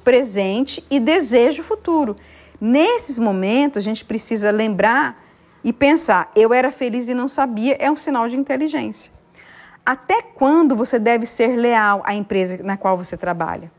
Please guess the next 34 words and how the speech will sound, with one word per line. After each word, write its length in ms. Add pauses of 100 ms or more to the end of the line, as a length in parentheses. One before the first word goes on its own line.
(420)
Você 220
descobre 640
a 40
resposta 680
avaliando 460
todos 520
os 180
desgostos 720
que 100
você 280
vive 240
lá 140
dentro. 420 (600)
Eles 220
são 300
relevantes 1000 (220)
ou 100
eles 200
podem 360
ser 220
colocados 540
à 80
margem? 520 (640)
Quando 280
passa 680
a 140
não 160
ser 180
mais 320
agradável 640
estar 380
ali 140
naquele 380
lugar 560